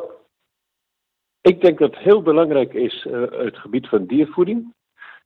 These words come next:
is, eh, dat je precies weet wat je voert. Wat ik heb ervaren heb met de dierenverzorgers, heel veel mee te maken hebben, die mensen zijn zo enthousiast, zoveel liefde voor een bepaalde diersoort,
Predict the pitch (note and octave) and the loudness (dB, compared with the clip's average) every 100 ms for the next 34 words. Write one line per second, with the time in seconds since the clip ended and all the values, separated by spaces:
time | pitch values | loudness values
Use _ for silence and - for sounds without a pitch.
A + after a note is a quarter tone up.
0 | _ - B2+ B2+ - - - - A2+ A2 | _ -2 2 2 -2 -14 -10 0 2 4
1 | G#2+ - G#2+ - - - - - G3 - | 2 0 -6 -8 -20 -20 -16 -10 -10 -10
2 | A#2 C3 E3+ F3 - C3+ C3+ - - D#3 | -4 0 0 -2 -8 -8 -8 -12 -10 -4
3 | G2 - - - _ _ - _ B2+ C3+ | -4 -6 -16 -20 _ _ -20 _ -4 -2
4 | D3 C#3 B2 - E3 D#3 A#2+ A2 B2 G#2+ | -4 -2 -4 0 0 2 -2 -8 -6 -6
5 | - - G#2 F2 C3+ D3+ - D3+ C#3 - | -6 -10 -8 -6 -4 -6 -6 -8 -8 -8
6 | G2+ B2 B2 G2+ G#2 F#2+ G2+ A#2+ C#3 D#3 | -8 -6 -6 -6 -6 -4 -4 -4 -10 -10
7 | _ _ _ C3+ D3+ E3+ E3+ C#3 C3 - | _ _ _ -4 0 0 -2 -8 -6 -2
8 | F3 - C#3 C#3 - D3 - - - E3 | -2 -2 -6 -8 -4 -4 -4 -8 -4 -2
9 | D#3 C3 D#3+ C#3 - C3 A#2+ A#2 B2 A2+ | -2 -6 -6 -8 -8 -6 -6 -2 -2 -2
10 | A2 G2+ G2 A#2+ C3 B2+ - A#2 C#3 | -6 -10 -10 -8 -8 -8 -8 -6 -6